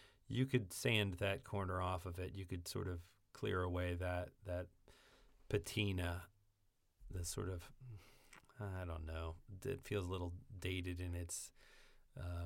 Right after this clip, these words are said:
mentality about those subjects. I think you could clear that because the script is, for the most part, as I see it in the film here, it's, it's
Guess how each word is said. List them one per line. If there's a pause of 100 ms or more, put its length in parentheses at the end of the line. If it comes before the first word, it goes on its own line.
mentality
about
those
subjects. (120)
I
think
you
could
clear
that
because
the
script
is, (920)
for
the
most
part, (220)
as
I
see
it
in
the (280)
film
here,
it's,
it's